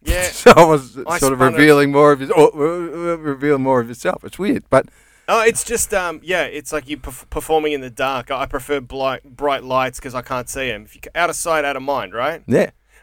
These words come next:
Speaker 1: Um, was there an M C that brought you on, or you
Speaker 2: Yeah,
Speaker 1: went
Speaker 2: yeah.
Speaker 1: Okay, so the M C brings you on, three hundred people.
Speaker 2: Mm. But just prior to that, like I said, I was out and I had a few bourbon cans of Jim Beam or whatever, shitting myself out in the, I was at a bowling club,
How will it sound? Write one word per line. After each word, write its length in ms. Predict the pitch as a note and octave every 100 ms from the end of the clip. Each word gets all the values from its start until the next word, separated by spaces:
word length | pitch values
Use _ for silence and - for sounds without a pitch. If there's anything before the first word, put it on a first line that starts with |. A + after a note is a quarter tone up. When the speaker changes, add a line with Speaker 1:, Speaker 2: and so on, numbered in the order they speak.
| -
Speaker 1:
Um, 300 | D#3 C#3+ - _ _ _ D#3+
was 140 | F3 F3
there 120 | F#3+
an 80 | F#3
M 100 | F3
C 220 | - F3
that 180 | F3 C#3+
brought 200 | D3 D#3+
you 180 | D3+ D3
on, 180 | D#3 G#3
or 100 | F3
you 80 | D3+
Speaker 2:
Yeah, 100 | G3
Speaker 1:
went 100 | B2+
Speaker 2:
yeah. 340 | F3 - - C3+
Speaker 1:
Okay, 200 | C3+ B2+
so 260 | D#3+ D#3 C3+ -
the 140 | D3+
M 100 | F3+
C 160 | E3+ F3+
brings 300 | D3+ D#3+ C3
you 160 | C#3 C#3
on, 240 | C#3+ C3+
three 240 | B2 F3 D#3
hundred 260 | D3 B2
people. 540 | C#3+ C#3+ C3+ D3 C#3 _
Speaker 2:
Mm. 220 | C#3+ D#3 - _ _ _ - _
But 140 | B2+ - _ -
just 180 | C#3+
prior 220 | - C3 C#3+
to 60 |
that, 160 | A#2 -
like 100 | G#2+
I 20 |
said, 160 | - A2
I 40 |
was 120 | G#2
out 100 | A2+ A2+
and 80 | G#2+
I 40 |
had 80 | G#2+
a 40 |
few 180 | - A2
bourbon 440 | F#2 A2 G2+ G2 -
cans 300 | A2 G#2+ F#2
of 180 | F#2 E2+
Jim 200 | A2+ G2
Beam 240 | G#2 A2+
or 100 | G#2
whatever, 300 | G2+ F#2 G2 _ _ _ _ _
shitting 180 | - -
myself 420 | G#2 G2+ G#2+ G2
out 160 | G#2 G2
in 80 | G2
the, 180 | F#2+ F#2 _ _ _ _ _ _ _ _
I 60 | -
was 100 | F#2
at 80 | F2+
a 40 |
bowling 300 | A2 A#2+ F#2+
club, 260 | - F2